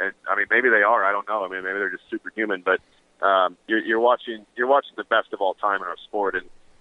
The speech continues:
you know, it, it, it'll take, it, I mean, it's gonna take a long time before before you see these kind of players again. I mean, I, I remember sitting there watching the level, um, you know, and just seeing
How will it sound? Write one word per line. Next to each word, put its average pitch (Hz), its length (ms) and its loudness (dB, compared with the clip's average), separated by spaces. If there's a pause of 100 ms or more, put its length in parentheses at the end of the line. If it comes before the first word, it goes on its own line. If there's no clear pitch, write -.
(140)
you 107 80 0
know, 95 120 4
it, 92 120 2
it, 107 460 2
it'll 110 180 2
take, 120 320 2 (400)
it, 123 160 -14 (340)
I 95 60 -4
mean, 101 100 0
it's 95 100 -2
gonna 123 120 2
take 113 220 2
a 98 40 -6
long 104 220 2
time 98 260 2
before 95 460 0 (380)
before 113 240 2
you 101 100 2 (120)
see 104 80 2
these 101 200 2
kind 104 140 2
of 87 80 -4
players 101 300 2
again. 95 280 2
I 92 60 4
mean, 95 80 4
I, 98 120 4 (100)
I - 20 2
remember 104 300 -4 (100)
sitting 110 160 -6
there 98 160 -6
watching 101 320 -2
the 90 80 -12
level, 95 400 0 (460)
um, 90 400 0 (180)
you 110 100 -16
know, 95 140 -2
and 92 80 -8
just 95 240 -6
seeing 107 240 0